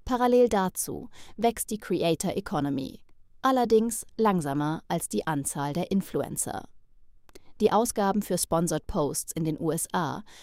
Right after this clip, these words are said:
werden voraussichtlich auf über dreiundvierzig Milliarden Dollar ansteigen, während die Zahl der Content Creator schneller zunimmt.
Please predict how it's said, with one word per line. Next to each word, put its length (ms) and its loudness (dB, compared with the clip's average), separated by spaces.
werden 240 4
voraussichtlich 1000 0
auf 220 -2
über 300 4
dreiundvierzig 800 -2
Milliarden 540 0
Dollar 340 0
ansteigen, 800 -8
während 340 -2
die 120 -6
Zahl 340 -2
der 140 -6
Content 480 0
Creator 600 0
schneller 480 -4
zunimmt. 760 -6